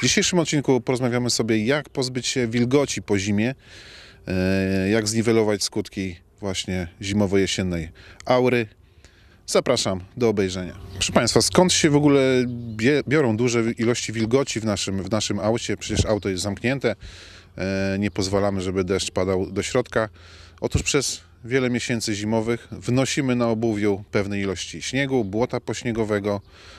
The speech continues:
a razem z nimi róż-, ró-, również różne substancje chemiczne, którym to drogowcy posypują chodniki i jezdnie. E, zatem od początku, jak pozbyć się tego wszystkiego, co przez zimę nanieśliśmy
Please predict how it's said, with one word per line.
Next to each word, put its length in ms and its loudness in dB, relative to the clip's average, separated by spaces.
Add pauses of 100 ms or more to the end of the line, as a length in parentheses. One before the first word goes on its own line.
(120)
a 80 0
razem 300 2
z 80 -2
nimi 400 2
róż-, 280 2
ró-, 260 2
również 380 0
różne 400 -4
substancje 480 -4
chemiczne, 500 -4
którym 340 -4
to 200 -2 (500)
drogowcy 600 2 (260)
posypują 580 2 (200)
chodniki 580 0 (400)
i 60 -2
jezdnie. 400 0 (640)
E, 400 2
zatem 360 0 (240)
od 160 -2
początku, 560 0 (400)
jak 320 -4
pozbyć 400 -2
się 240 -2 (560)
tego 180 0
wszystkiego, 500 -2
co 140 -4
przez 360 -2 (360)
zimę 380 2 (360)
nanieśliśmy 720 -2